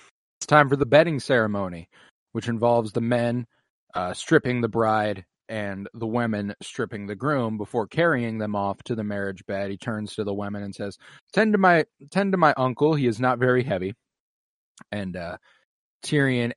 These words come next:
angrily insists that there will be no bedding ceremony. When Joffrey keeps pushing the matter, matter, a furious Tyrion slams a dagger into the table and threatens to Joffrey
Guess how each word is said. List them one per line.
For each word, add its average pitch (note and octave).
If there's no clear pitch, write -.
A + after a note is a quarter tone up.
angrily D#3
insists B2+
that A#2+
there A#2
will B2
be A#2
no G#2+
bedding F#2
ceremony. F2+
When G2+
Joffrey G#2
keeps A2+
pushing B2+
the A2
matter, G#2
matter, A2
a G2+
furious E3
Tyrion A#2+
slams D3
a C3
dagger B2+
into A#2+
the A#2+
table E2+
and A2
threatens D3
to C3
Joffrey A2+